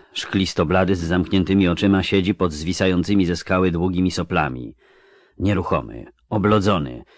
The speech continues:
i szybko zasypywany nanoszonym przez kurniawę śniegiem. Jego białe włosy są już białymi strąkami lodu.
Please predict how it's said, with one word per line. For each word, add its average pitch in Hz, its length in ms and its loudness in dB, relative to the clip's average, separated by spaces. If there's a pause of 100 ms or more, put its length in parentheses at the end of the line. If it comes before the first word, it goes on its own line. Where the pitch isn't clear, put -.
(160)
i 110 220 2
szybko - 500 2
zasypywany 104 720 2
nanoszonym 98 560 2
przez - 260 -4
kurniawę 90 560 0
śniegiem. 64 560 -8 (760)
Jego 110 280 4
białe 113 340 6
włosy 98 400 2
są 101 180 2
już 95 300 0
białymi 104 340 4
strąkami 92 600 0
lodu. 65 420 -6